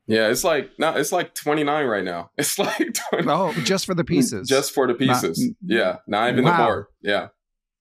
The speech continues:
Speaker 2: Okay, man. I mean, I guess I might be thinking of, so <laughs> we're gonna go super deep on the demo boards here because,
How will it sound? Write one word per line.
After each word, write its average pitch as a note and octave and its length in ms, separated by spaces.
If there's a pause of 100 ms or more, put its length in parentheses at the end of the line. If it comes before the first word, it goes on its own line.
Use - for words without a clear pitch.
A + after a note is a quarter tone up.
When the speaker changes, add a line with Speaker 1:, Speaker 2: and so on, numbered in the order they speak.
(120)
Speaker 2:
Okay, B2+ 460 (140)
man. A#2 460 (260)
I D3 80
mean, E3+ 160
I E3+ 120
guess G#3 240
I F#3+ 80
might F3+ 240
be E3+ 80
thinking D#3+ 360
of, C3 160
so D3 280
<laughs> - 60
we're G#3+ 120
gonna E3 220
go E3 200
super D#3+ 300
deep D#3 320
on A#2+ 140
the B2 100
demo D3+ 340
boards A2+ 320
here A2+ 240 (280)
because, D3 400